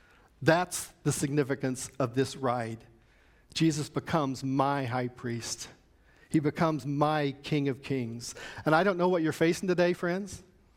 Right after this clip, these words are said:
I don't know what the circumstances of your life are. I don't know, uh, what you're going through, but I do know this. Jesus has promised to never leave you or forsake you.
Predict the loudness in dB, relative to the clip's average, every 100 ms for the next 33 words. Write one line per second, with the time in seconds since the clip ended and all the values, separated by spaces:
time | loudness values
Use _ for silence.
0 | _ 2 4 4 4 4 4 0 0 0
1 | 0 0 0 0 0 -2 0 4 4 2
2 | 2 2 2 -2 -6 -18 -10 2 2 2
3 | 2 4 4 2 -6 -4 0 2 0 -8
4 | -16 -4 4 4 4 2 4 2 0 2
5 | 4 2 -2 -10 -20 _ _ 4 6 6
6 | 4 4 4 4 4 2 0 -4 -10 -12
7 | -14 _ _ _ _ _ -6 2 2 2
8 | 0 -2 0 2 2 -2 -2 0 0 0
9 | 2 2 0 -2 -2 -2 -2 -2 -8